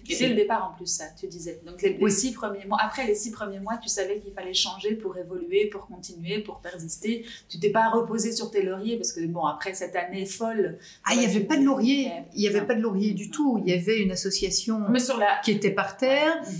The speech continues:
Speaker 2: Il y avait
Speaker 1: Ah.
Speaker 2: une gamme de produits qui coûtait trop cher à produire.
Speaker 1: Mhm.
Speaker 2: Il y avait des frais fixes,
Speaker 1: Mhm.
Speaker 2: euh, qui étaient, euh, trop élevés. Euh,
Speaker 1: Mhm.
Speaker 2: donc en gros, il fallait le faire.
Speaker 1: Mhm.
Speaker 2: Il fallait arrêter ou continuer.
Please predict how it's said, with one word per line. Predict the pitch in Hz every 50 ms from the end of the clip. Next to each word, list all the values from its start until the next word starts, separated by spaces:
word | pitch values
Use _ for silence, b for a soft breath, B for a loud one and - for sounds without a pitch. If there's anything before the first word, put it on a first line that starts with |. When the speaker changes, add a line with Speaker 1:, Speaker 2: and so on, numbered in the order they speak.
| 185 190 B
Speaker 2:
Il | 196 190
y | 196 196
avait | 202 202 214
Speaker 1:
Ah. | 196
Speaker 2:
une | 185
gamme | 190 220 220 220 190
de | 202
produits | 196 - - 196 180 190 208 220 208
qui | - 175 -
coûtait | - 170 - 175 165 - - -
trop | - - 196
cher | 185 - 175 180 180 175 170
à | 160
produire. | 160 160 165 165 160 190 220 247 262 285 311 311
Speaker 1:
Mhm. | 311 190 196 196 196 B -
Speaker 2:
Il | -
y | 180
avait | 180 175 170 170
des | 160 170 170
frais | - - 185 196
fixes, | - - 214 214 208 - - - - - - 170
Speaker 1:
Mhm. | 170 165
Speaker 2:
euh, | 175 175 - 196 185 175 175 170
qui | - - 170
étaient, | 160 - - 170 175 170 170 170
euh, | 165 165 160 156 151
trop | - - - 175 170 170
élevés. | 175 175 175 170 175 220 247 269 302 330 349 - B B B B B B B B B - -
Euh, | 175 170 170 170 170 170 170 165 165 165 165 165 165 165 165
Speaker 1:
Mhm. | 165 170 165 165 165 160 160 165 160 - - 180 165 165 170 B B - -
Speaker 2:
donc | 185 165 160 -
en | 180 185 190
gros, | 175 175 185 220 254 277 302 311 302 - -
il | 175 147
fallait | - - 170 170 165
le | 170
faire. | 165 - 269 254 208 170 - - - - _ - 170
Speaker 1:
Mhm. | 170 170 170
Speaker 2:
Il | 170
fallait | - 175 170 175 180
arrêter | 175 170 165 170 165 - - 226 247 247 - -
ou | 180
continuer. | 160 - 170 156 147 - 170 165 170 196 220 214 175